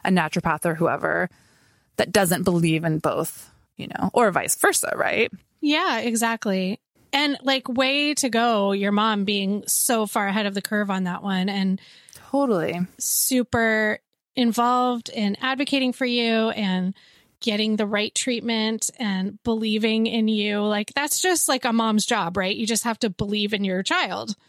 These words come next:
Speaker 1: Yeah. And I am not against her declining chemotherapy for you when you were a little kid. She clearly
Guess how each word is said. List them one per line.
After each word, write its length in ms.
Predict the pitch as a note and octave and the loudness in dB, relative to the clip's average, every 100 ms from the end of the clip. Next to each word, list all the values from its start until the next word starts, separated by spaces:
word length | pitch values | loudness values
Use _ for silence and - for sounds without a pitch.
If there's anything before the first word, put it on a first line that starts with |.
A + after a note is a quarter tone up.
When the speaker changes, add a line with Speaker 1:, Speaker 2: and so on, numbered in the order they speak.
| _ _ - | _ _ -18
Speaker 1:
Yeah. 280 | - - - _ _ _ _ _ _ _ - | -8 -8 -8 _ _ _ _ _ _ _ 0
And 500 | F4+ D4 B3+ C4 C4 _ _ _ | 2 4 4 2 0 _ _ _
I 140 | G3 A3+ | 2 4
am 240 | B3 G3+ | 4 4
not 360 | F#3 G#3+ A#2 - _ _ | 4 4 2 -4 _ _
against 460 | G#3+ F#3+ F#3 F3+ - | -2 0 -2 -2 -2
her 340 | - F#3+ F3 | 0 2 2
declining 480 | E3+ E3+ F3+ E3 E3 | -2 -2 -2 0 -2
chemotherapy 640 | D#3+ F#3 D#3+ E3 F3 E3+ | -2 -2 -2 0 0 -2
for 160 | E3 F3 | -4 -2
you 220 | E3+ E3+ | 0 0
when 100 | E3+ | 2
you 100 | F3 | 2
were 240 | F3 F3 - | 2 0 -2
a 60 | |
little 240 | F3+ E3 E3 | -2 -2 0
kid. 240 | B3+ A3 | 0 0
She 180 | - F3+ | -2 -6
clearly 720 | - D#3+ E3+ F#3 E3+ E3+ F3 | -4 -2 0 0 0 -2 -4